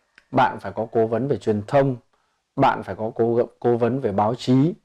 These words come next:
bạn phải có cố vấn về an ninh, bạn phải có cố vấn về công nghệ. Đấy là lý do tại sao mà các lớp đào tạo, à, in-house của thầy Phan Anh về truyền thông và marketing cũng như là xử lý khủng hoảng truyền thông rất là đánh giá cao, bởi vì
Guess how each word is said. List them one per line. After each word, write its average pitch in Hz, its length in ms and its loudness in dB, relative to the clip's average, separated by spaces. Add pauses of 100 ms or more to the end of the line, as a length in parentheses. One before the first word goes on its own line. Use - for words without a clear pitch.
(400)
bạn 123 240 2
phải 104 140 -12
có 113 140 -6
cố 113 120 2
vấn 123 200 -2
về 143 80 -2
an 139 320 0
ninh, 151 420 2
bạn 104 200 -2
phải 101 100 -12
có 101 180 -8
cố 113 120 2
vấn 123 200 -4
về 131 80 -2
công 131 240 0
nghệ. - 260 0 (760)
Đấy 139 140 2
là 156 100 4
lý 127 180 2
do 143 160 0
tại 117 140 -4
sao 135 260 0
mà 117 100 -4
các 143 180 0
lớp 156 140 2 (240)
đào 110 160 0
tạo, 107 300 -2 (200)
à, 104 200 -10
in-house 127 640 0
của 104 120 -2
thầy 104 120 -4
Phan 117 140 -2
Anh 120 180 -2
về 104 100 -2
truyền 98 220 -6
thông 117 300 0
và 98 140 -4
marketing 117 600 -2
cũng 131 160 -6
như 131 80 -2
là 117 60 -4
xử 107 160 -10
lý 110 120 -2
khủng 101 140 -10
hoảng 95 120 -8
truyền 98 140 -10
thông 110 200 -2 (480)
rất 180 240 2
là - 60 0
đánh 104 140 -2
giá 117 140 0
cao, 120 320 0
bởi 104 140 -4
vì 98 160 -6